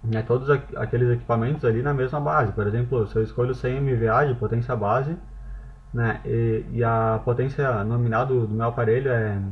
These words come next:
é vinte M V A, por exemplo, eu tenho que fazer essa conversão ali, né, de,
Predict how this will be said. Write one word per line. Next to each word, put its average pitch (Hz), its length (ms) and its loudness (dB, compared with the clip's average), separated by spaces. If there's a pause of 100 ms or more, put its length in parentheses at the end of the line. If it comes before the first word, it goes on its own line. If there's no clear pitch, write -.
(160)
é 113 100 0
vinte 117 340 0
M 107 160 0
V 104 100 0
A, 104 160 4
por 151 160 0
exemplo, 117 380 0
eu 139 40 0
tenho 139 200 -2
que 156 300 -4 (180)
fazer 127 220 0
essa 139 160 -4
conversão 143 600 0
ali, 120 220 0
né, 98 160 -2
de, 98 300 -4